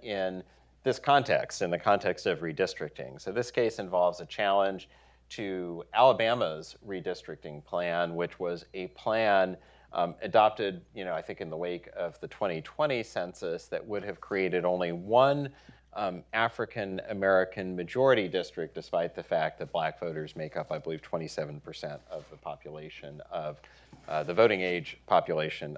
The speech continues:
of the state of, uh, Alabama. And, um, this was immediately, um, challenged, and as the case came to the Supreme Court, um, a three-judge court had concluded that, um, the map likely violated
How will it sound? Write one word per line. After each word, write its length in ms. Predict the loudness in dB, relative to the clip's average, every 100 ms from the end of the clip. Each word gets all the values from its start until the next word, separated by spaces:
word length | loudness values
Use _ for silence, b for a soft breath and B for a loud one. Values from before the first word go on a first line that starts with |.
| -4
of 180 | -4 -4
the 100 | -12
state 420 | -8 -6 -6 -10 -6
of, 440 | -2 -2 -4 -8 -14
uh, 120 | -12 -4
Alabama. 800 | 0 2 0 0 0 0 -4 -14 -20 b b b b -6
And, 520 | 0 4 4 4 0 -2
um, 300 | 0 0 -4
this 160 | -6 -2
was 240 | -2 -2 -6
immediately, 800 | -2 2 2 4 4 4 2 0
um, 220 | -2 -2
challenged, 720 | -2 4 6 8 6 4 -2 -4
and 440 | 0 2 2 0 -4
as 320 | 4 6 4 0
the 80 |
case 300 | -6 -4 -4
came 280 | -6 -6 -2
to 60 | -2
the 120 | -2
Supreme 480 | -4 -8 -6 -4 -4
Court, 500 | 0 8 10 10 6 B B B 0
um, 400 | 6 6 6 0 -4
a 80 |
three-judge 640 | -4 0 2 6 6 6 0
court 360 | 6 8 6
had 200 | 2 -4
concluded 680 | -4 -8 0 4 8 8 8
that, 420 | 8 10 10 6 2
um, 220 | -2 0
the 100 | -2
map 360 | 2 2 0 0
likely 500 | 6 6 4 -2 -2
violated 800 | 2 6 8 6 4 2 -2